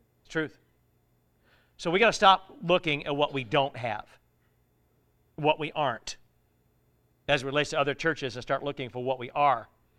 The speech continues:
and what we have in him. That's what we have to do, because that's what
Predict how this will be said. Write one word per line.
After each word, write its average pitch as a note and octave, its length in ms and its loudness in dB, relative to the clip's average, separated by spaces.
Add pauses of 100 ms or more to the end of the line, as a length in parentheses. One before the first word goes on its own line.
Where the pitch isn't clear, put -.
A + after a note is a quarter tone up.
(100)
and C#3 100 -6
what B2+ 120 -4
we A#2+ 100 -10
have B2+ 300 2 (180)
in G#2+ 100 -10
him. G2 220 -16 (1120)
That's C#3 180 4
what D3 80 -10
we C3 80 -6
have A2+ 220 -2
to A2 80 -10
do, G2 160 -10 (380)
because D3+ 280 4
that's D3 240 8
what D3+ 160 -2